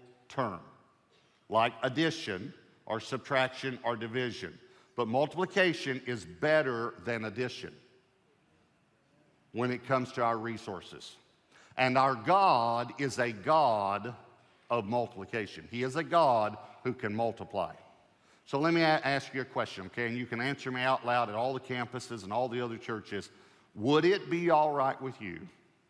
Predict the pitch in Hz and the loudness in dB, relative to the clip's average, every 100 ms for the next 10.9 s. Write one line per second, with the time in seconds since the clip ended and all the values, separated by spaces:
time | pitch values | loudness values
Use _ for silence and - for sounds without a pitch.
0 | _ _ _ _ _ _ _ _ 131 127 | _ _ _ _ _ _ _ _ -2 0
1 | - 110 156 151 110 101 104 131 117 - | -2 2 4 6 4 2 0 -4 -12 -20
2 | - _ _ _ _ _ _ _ - 113 | -20 _ _ _ _ _ _ _ -10 0
3 | 139 143 131 110 - 104 95 92 90 95 | 2 2 0 -8 -4 0 2 2 -2 -4
4 | 95 - _ _ 110 110 95 98 90 - | -10 -16 _ _ -8 -4 -4 -4 -6 -10
5 | 85 - 69 - - _ _ _ _ - | -12 -12 -16 -16 -16 _ _ _ _ -20
6 | - - - - - 110 117 123 127 135 | -20 -20 -20 -12 -4 -2 2 4 4 4
7 | 160 - - - - 120 101 131 170 - | 2 0 -18 -20 -4 -2 0 0 0 2
8 | 202 170 135 120 113 - 196 196 - 190 | 4 4 2 -2 -6 -4 -4 -4 0 2
9 | 156 127 113 120 117 - - - - 120 | 2 -4 -4 -2 -2 -6 -20 -8 -2 0
10 | 127 139 135 135 135 123 - 117 | 2 0 0 -2 0 0 -2 -8